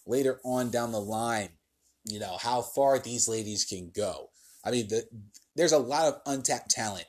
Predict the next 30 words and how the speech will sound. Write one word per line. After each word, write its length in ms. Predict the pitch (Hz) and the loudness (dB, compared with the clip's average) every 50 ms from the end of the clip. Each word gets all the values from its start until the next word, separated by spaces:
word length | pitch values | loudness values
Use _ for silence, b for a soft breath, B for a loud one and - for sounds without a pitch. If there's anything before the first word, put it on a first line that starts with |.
| _ | _
in 140 | - 127 127 | -6 -4 -4
the 100 | 113 113 | -4 -4
U 260 | 104 98 104 107 98 - - | -6 -6 -6 -8 -8 -8 -6
K. 260 | - 107 98 90 80 - _ _ b b b b b b | -4 -4 -4 -4 -6 -10 _ _ b b b b b b
And 120 | - 120 120 | -2 0 0
if 140 | 113 101 127 | 0 0 0
you 160 | 156 165 160 | 2 4 4
are 200 | 160 151 143 131 | 6 4 4 2
a 40 | 120 | 0
fan 360 | - - 143 156 156 147 135 | 0 -2 -2 -2 -2 -2 -2
of, 280 | - 120 139 147 123 110 - | 0 2 2 2 2 0 -6
of 160 | - 104 - - | -8 -8 -4 0
course, 160 | - 120 - | 0 0 0
the 140 | - 107 117 | 0 -2 0
I 80 | 117 117 | 2 2
C 140 | - 110 | 2 2
Ws, 280 | 107 110 104 107 104 98 | 2 -2 -2 -2 -4 -4
the 80 | - 104 | -6 -6
Progresses, 800 | - - 120 113 110 113 107 101 - - 107 95 87 - - b b b b b b b b _ _ | 0 0 0 2 2 0 2 4 4 4 4 2 -2 -2 -4 b b b b b b b b _ _
and 100 | 127 131 | -4 0
all 180 | 131 123 120 | 0 2 0
of 100 | 110 95 | 0 0
that, 360 | 95 120 127 120 120 - 101 101 | 0 0 2 2 0 -2 -4 -6
you 160 | 127 151 147 | -4 -4 -2
know, 300 | 143 143 147 151 147 - 104 | 2 4 4 4 4 2 -2
you 180 | 139 180 202 | 2 4 6
already 180 | 175 165 143 139 | 6 6 4 2
know 160 | 135 139 131 | -2 -2 0
these 240 | 127 123 110 101 101 | 0 0 -2 -2 -2
names. 420 | 117 127 120 - - - - B | -2 -4 -4 -4 -6 -8 -8 B